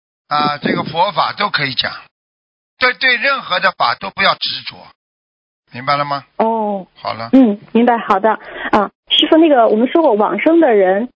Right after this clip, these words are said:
Speaker 2: 头顶最后热的话是上天道，呃，还，有没有一种情况是额头发热？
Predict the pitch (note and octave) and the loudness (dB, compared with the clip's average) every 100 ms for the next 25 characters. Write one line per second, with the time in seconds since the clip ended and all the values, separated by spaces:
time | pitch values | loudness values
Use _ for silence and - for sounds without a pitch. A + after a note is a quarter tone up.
0 | _ - A3+ C#4 C4+ F#3+ G#3 B3+ A#3 A#3+ | _ 0 4 4 4 2 2 0 4 4
1 | A#3+ C4 G3+ G3+ G3+ G3+ A3 - G#3+ G#3 | 6 4 4 2 0 2 2 2 0 2
2 | - C#4 D4 A#3+ - _ _ - G#3 G#3 | 2 4 6 4 2 _ _ 2 2 0
3 | - A#3+ A#3 E4 F4 A3+ G#3 - G#3 C4 | 2 4 6 6 6 4 2 2 4 4
4 | C4+ - - G#3 B3 - G3 - A3+ G#3 | 2 2 4 6 4 4 2 4 2 4
5 | G#3 F3 | 2 2